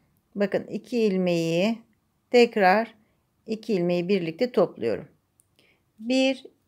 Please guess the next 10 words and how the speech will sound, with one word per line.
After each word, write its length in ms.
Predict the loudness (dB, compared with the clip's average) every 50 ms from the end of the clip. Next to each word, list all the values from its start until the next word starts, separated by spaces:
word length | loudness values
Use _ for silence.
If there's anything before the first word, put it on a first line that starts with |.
| _ -14
iki 340 | -8 -6 -4 -4 -4 -6 -10
zincir 540 | -8 -4 0 2 2 2 2 0 -2 -4 -4
çekiyorum. 800 | -2 -2 -2 -2 0 2 4 4 4 4 4 2 0 -2 -4 -10 _ _ _
Tekrar 600 | -2 -2 -2 -2 0 2 4 4 4 2 0 -4 -4
tığa 240 | -2 0 0 0
ipimi 380 | -2 -4 -4 -6 -6 -6 -6 -6
aldım. 760 | -6 -4 0 0 2 2 0 0 0 0 0 0 -2 -4 -8 -14 _ _ _ _ _ _ _ _ _
Tekrar 600 | 2 2 2 2 0 0 0 2 0 0 -4 -10 _ _ _ _ _ _ _ _ _ _ _ _ _ _ _ _ _ _ _ _ _ _ _ _
trabzan 500 | 0 4 4 4 4 2 0 -4 -6 -4
yapıyorum, 540 | -4 -6 -8 -10 -10 -10 -10 -10 -12 -14 -18